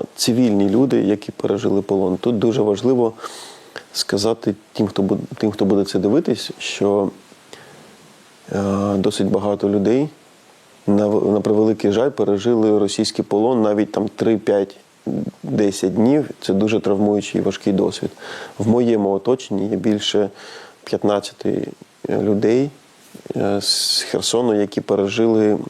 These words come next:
е, російський полон. У багатьох це як, е, точка, після якої, ну, все по-іншому. І людина розуміє, що це назавжди вона буде пам'ятати цей полон. Але у цивільних це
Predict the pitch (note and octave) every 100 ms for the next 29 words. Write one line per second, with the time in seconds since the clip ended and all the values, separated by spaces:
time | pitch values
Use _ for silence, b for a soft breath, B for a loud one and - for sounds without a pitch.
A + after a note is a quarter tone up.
0 | - G2 G2+ G2 F#2+ - - - - -
1 | - - A2+ G#2+ - A2 - - A2 G2+
2 | - B B B B B B - - A2+
3 | A2 G#2+ F#2+ A#2+ - G#2+ G#2 - - A2
4 | G#2 G2+ - - - - - - A2 -
5 | A#2+ - G#2 - G#2 G#2 - A2+ G#2+ G#2+
6 | G#2 - - _ _ - - - - G#2
7 | G2+ G2 - - - A2+ C#3 - - G#2
8 | G#2 G2 G#2+ A2 G#2+ G2 G#2 G#2 G2+ -
9 | G2 F#2+ - - G2+ G#2 G#2 G#2+ G#2+ G2+
10 | G2+ G2+ G#2 G#2 G#2 G2+ F#2 - - -
11 | - G#2+ - B B B B B B B
12 | - - - G2 A2+ A#2 - G#2 B2+ D#3
13 | A#2+ - G#2+ G#2+ G#2